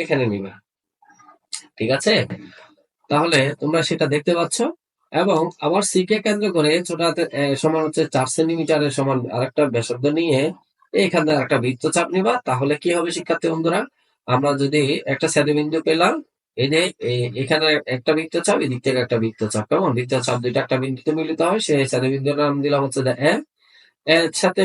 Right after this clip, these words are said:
বি যোগ করি এবং এ থেকে সি যোগ করি, তখন আমরা একটা ত্রিভুজ পেয়ে গেলাম, যে ত্রিভুজটার নাম হচ্ছে এ বি সি ত্রিভুজ, ঠিক আছে? তাহলে এটা কি ধরনের ত্রিভুজ? একটা বিষমবাহু ত্রিভুজ। শিক্ষার্থী বন্ধুরা, তোমরা আশা করি সেটা বুঝতে পেরেছ, ঠিক আছে?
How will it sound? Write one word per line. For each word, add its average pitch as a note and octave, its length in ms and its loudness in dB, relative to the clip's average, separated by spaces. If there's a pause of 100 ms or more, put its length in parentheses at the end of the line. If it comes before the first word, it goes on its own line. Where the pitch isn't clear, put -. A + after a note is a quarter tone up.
(120)
বি C#3+ 100 0 (100)
যোগ F3+ 140 0 (100)
করি G3 160 2 (100)
এবং C#3+ 100 0 (140)
এ - 20 4 (100)
থেকে C#3+ 180 0 (180)
সি C3+ 180 0
যোগ A2 160 -2
করি, G#2+ 160 -2 (100)
তখন C#3+ 260 0 (240)
আমরা C#3 220 0
একটা - 160 -2 (100)
ত্রিভুজ C#3 340 -2
পেয়ে B2+ 180 0
গেলাম, E3+ 220 0
যে C#3 160 0
ত্রিভুজটার A#2 360 -4
নাম A#2+ 120 2
হচ্ছে - 160 -4 (240)
এ A#2+ 40 2 (220)
বি B2+ 140 0 (500)
সি A2 160 -2 (140)
ত্রিভুজ, F#2+ 340 -8 (220)
ঠিক E3 220 -4
আছে? - 160 0 (440)
তাহলে D#3 140 2
এটা F3 180 -2
কি F3+ 140 -4
ধরনের E3+ 320 0
ত্রিভুজ? D#3 340 -2 (120)
একটা - 160 -2 (240)
বিষমবাহু A2 560 0
ত্রিভুজ। F#2+ 260 -8 (460)
শিক্ষার্থী C3 360 0
বন্ধুরা, C#3 360 0
তোমরা C3+ 160 0 (100)
আশা C#3+ 200 -2
করি G3 220 0
সেটা C3+ 180 0 (360)
বুঝতে E3 260 -2
পেরেছ, G#2+ 300 0 (640)
ঠিক D3 200 2
আছে? D3 180 0